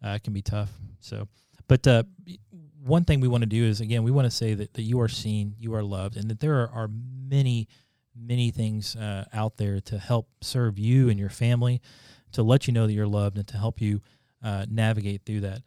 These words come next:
Um, but before we get to the solution, I wanna talk about some of the problems. And, and one of the, the common problems we see are, are a wide variety of, of, uh, of challenges, you know, whether that be, uh, anxiety or stress or addiction or suicide.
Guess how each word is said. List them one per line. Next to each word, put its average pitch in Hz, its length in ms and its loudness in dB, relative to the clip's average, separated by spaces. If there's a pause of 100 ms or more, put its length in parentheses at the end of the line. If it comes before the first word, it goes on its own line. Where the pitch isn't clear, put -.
(320)
Um, 104 360 -2 (340)
but 123 140 -2
before 131 200 2
we 160 100 8
get 139 120 4
to 131 80 -2
the 117 80 2
solution, 139 340 0
I 117 60 0
wanna 120 120 2
talk 113 180 -4
about 104 180 -4
some 123 160 -2
of 117 60 -2
the 107 60 -4
problems. 104 420 -4
And, 101 200 -6
and 110 120 -4
one 127 160 2
of 135 80 4
the, 113 160 0
the 110 140 -4
common 151 460 0
problems 101 380 -2
we 98 80 -6
see 113 300 -2
are, 104 280 -2 (380)
are 110 140 2
a 107 40 4
wide 113 280 4
variety 113 420 2
of, 104 220 -4
of, 104 260 -6
uh, 101 200 -4
of 104 120 -4
challenges, 113 640 -4
you 113 60 -4
know, 104 60 -4
whether 113 240 -2
that 110 180 -6
be, 107 260 -4 (520)
uh, 104 220 -4
anxiety 110 680 2
or 104 240 -6
stress - 720 -6
or 104 260 -8
addiction 101 640 -2
or 104 280 -8
suicide. 104 680 -2